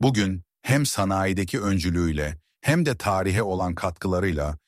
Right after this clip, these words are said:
Necat Çuhadaroğlu, Türkiye'de iz bırakan bir isim. Onun hikayesinden çıkarmamız gereken en önemli ders ise şu: nerede olursanız olun, Neyle uğraşırsanız uğraşın, tutkularınızdan ve hayallerinizden asla vazgeçmeyin.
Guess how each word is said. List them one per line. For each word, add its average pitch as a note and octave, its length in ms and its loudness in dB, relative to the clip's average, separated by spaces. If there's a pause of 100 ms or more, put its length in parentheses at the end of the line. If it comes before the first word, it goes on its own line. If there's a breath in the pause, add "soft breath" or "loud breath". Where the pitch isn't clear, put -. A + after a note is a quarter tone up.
(180)
Necat G2 400 2
Çuhadaroğlu, F#2 800 -2 (320)
Türkiye'de A2+ 480 0
iz G#2 200 0
bırakan E2+ 400 -2
bir D#2 80 -2
isim. C#2 300 -6 (760)
Onun D#3+ 260 4
hikayesinden G#2 800 0
çıkarmamız F2 600 -2
gereken E2+ 460 -2 (100)
en F#3+ 180 2
önemli G2 440 0
ders A2+ 300 -2
ise E2 200 -4
şu: C2+ 300 -4 (600 soft breath)
nerede C#3+ 360 2
olursanız F#2 560 -2
olun, D2 360 -4 (260)
Neyle C#3+ 320 2
uğraşırsanız F2+ 680 -2
uğraşın, D#2+ 460 -2 (300)
tutkularınızdan G2+ 960 0
ve F2 60 -2
hayallerinizden E2+ 1000 0
asla A2 400 0
vazgeçmeyin. E2 680 -4